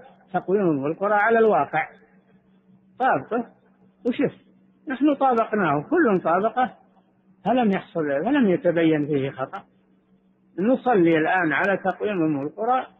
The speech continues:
ونخرج وقد، وقد ظهر النور ظهورا واضحا. شيء واضح هذا، لا ت-،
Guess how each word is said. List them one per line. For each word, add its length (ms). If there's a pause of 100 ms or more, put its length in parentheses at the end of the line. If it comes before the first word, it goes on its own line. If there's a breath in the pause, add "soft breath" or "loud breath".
(100)
ونخرج 500 (180)
وقد، 460 (800)
وقد 320 (960)
ظهر 420
النور 540 (2000)
ظهورا 420
واضحا. 520 (1800)
شيء 160
واضح 420
هذا، 280
لا 320
ت-، 400